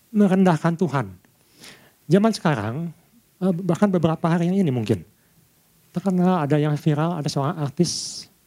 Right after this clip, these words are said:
menghina Tuhannya orang Kristen. Ya,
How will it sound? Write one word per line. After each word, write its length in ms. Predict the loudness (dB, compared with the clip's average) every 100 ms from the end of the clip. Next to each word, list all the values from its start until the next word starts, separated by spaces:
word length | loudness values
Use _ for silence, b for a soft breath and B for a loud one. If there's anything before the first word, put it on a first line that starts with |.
| _ _ _ _ _ _ _ -4
menghina 400 | 0 2 2 -2 -10 _ _ _ _ _ _ _ _ _ -6
Tuhannya 320 | -2 0 0
orang 160 | 0 0
Kristen. 320 | -2 -2 -4 -8 -18 -20 _ _ _ _ _ _ _ _ _ _ _ _ _ _ _ _ _ _ _
Ya, 80 | _